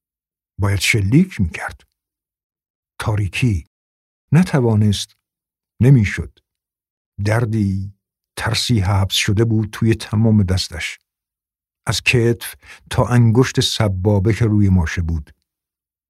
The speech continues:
دستش، انگشتش یاری نمی‌کردند. اسلحه را پایین آورد و چشمش را باز کرد. «کری، در می‌زنن.»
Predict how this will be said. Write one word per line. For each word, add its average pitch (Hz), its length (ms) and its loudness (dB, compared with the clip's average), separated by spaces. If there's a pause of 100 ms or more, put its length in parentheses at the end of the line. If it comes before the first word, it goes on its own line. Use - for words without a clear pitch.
(220)
دستش، 110 580 -4 (300)
انگشتش 117 800 2 (340)
یاری 110 300 4
نمی‌کردند. 107 720 2 (520)
اسلحه 135 380 0
را 139 120 4
پایین 123 380 2
آورد 110 320 2
و 110 40 2
چشمش - 480 -2
را 107 60 2
باز 85 360 -2
کرد. - 260 -16 (1040)
«کری، 147 540 0 (800)
در 143 220 2
می‌زنن.» 123 600 0